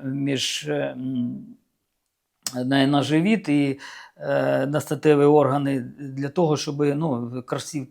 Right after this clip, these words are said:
своїми, е, для того, ну, і це все було одночасно. Е, <clears throat> вони, так вони ламали.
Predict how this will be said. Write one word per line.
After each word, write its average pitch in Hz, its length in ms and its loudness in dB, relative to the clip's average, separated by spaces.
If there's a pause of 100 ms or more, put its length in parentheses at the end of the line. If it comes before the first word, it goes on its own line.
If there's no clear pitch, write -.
(160)
своїми, 135 400 0
е, 131 600 -6 (540)
для 139 160 -4
того, 160 280 4
ну, 170 360 2 (120)
і 170 240 0
це 185 180 2
все - 180 2
було 160 240 6
одночасно. 151 640 0 (680)
Е, 120 380 -2 (300)
<clears throat> 117 360 -6
вони, 175 520 2
так 190 200 8
вони 170 200 8
ламали. 139 600 10